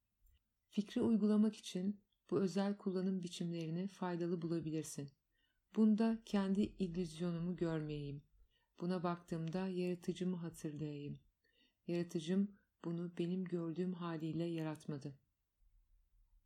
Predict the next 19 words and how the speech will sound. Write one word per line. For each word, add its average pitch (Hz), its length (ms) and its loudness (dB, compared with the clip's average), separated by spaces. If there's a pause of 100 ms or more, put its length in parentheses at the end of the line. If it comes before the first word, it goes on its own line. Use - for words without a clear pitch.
(1120)
Altmış 180 300 -2
sekiz. - 580 -6 (340)
Sevgi 196 680 0 (180)
kin 180 340 -4 (180)
tutmaz. - 600 -8 (600)
Kin 233 400 4 (180)
sevgiye 190 640 2
tamamen 190 480 2
yabancıdır. 156 880 -4 (440)
Kin 185 340 -2
sevgiye 175 640 0
saldırır 165 680 -4 (340)
ve 170 100 -2
onun 180 400 0 (100)
ışığını 165 560 -2
örter. 151 480 -8 (540)
Kin 262 240 2
tutuyorsam 220 680 0
eğer 160 400 -4